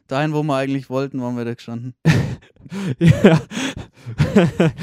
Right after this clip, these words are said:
Speaker 2: Ja, vor allem, ähm, ja auch die ganze Airbag-Situation, wenn du einfach mal siehst, dass Airbags mal sich öffnen, das ist ja auch was, was du nicht
Speaker 1: Mhm.
Speaker 2: erlebst, so <laughs> im Normalfall. Und allein das stelle ich mir auch schon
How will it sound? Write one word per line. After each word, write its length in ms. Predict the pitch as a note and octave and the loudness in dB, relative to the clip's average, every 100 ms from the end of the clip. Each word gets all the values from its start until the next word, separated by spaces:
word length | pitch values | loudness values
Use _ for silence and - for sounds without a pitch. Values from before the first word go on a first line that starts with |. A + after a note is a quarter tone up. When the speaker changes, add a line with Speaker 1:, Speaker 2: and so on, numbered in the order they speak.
| G#3 G#3+ G3 B2+ | -10 -10 -14 -6
Speaker 2:
Ja, 240 | D3 C#3+ | -2 -2
vor 180 | C#3 C#3+ | 0 0
allem, 220 | D#3 D3+ | 0 -4
ähm, 420 | C#3 D3 C#3+ C3+ C3 | -4 -4 -4 -6 -4
ja 120 | C3 | -4
auch 100 | D#3 | -4
die 80 | D3 | -4
ganze 220 | D3 C#3 | -6 -6
Airbag-Situation, 840 | D3 F3+ F3+ - D3 C3+ B2 C3 | -6 -4 -4 -4 -6 -4 -4 -6
wenn 60 | B2 | -4
du 80 | B2+ | -4
einfach 220 | C3 B2 | -6 -8
mal 140 | B2+ A#2+ | -10 -8
siehst, 220 | C3+ - | -10 -10
dass 120 | C3 | -12
Airbags 440 | - C#3 F3 D3+ - | -12 -10 -8 -10 -10
mal 140 | A#2+ | -10
sich 200 | A#2 - | -10 -6
öffnen, 340 | D#3 - A#2 A2+ | -6 -6 -8 -6
das 80 | |
ist 60 | A#2 | -4
ja 60 | C#3 | -2
auch 120 | C#3+ | -2
was, 140 | B2 | -4
was 140 | C3 - | -8 -10
du 100 | B2 | -10
nicht 180 | B2 B2 | -8 -4
Speaker 1:
Mhm. 260 | B2+ C3+ | -4 -4
Speaker 2:
erlebst, 540 | C#3 B2+ C3+ - - - - | -4 0 0 -2 -12 -16 -6
so 200 | C#3+ E3 - A3 | 6 6 8 6
<laughs> 140 | - | 6
im 100 | F3 | 4
Normalfall. 640 | D#3 C#3 C3+ C3+ A#2+ A#2 C#3 E3 - A#2 | 4 2 0 0 0 -2 -6 -14 -20 -14
Und 160 | B2+ | -8
allein 220 | A#2 B2 B2+ | -4 -4 -2
das 200 | C#3+ - | -4 -2
stelle 200 | C3 B2 | -4 -4
ich 100 | B2 | -2
mir 120 | A#2+ | -2
auch 120 | A#2+ | -2
schon 260 | - A#2+ | -2 -6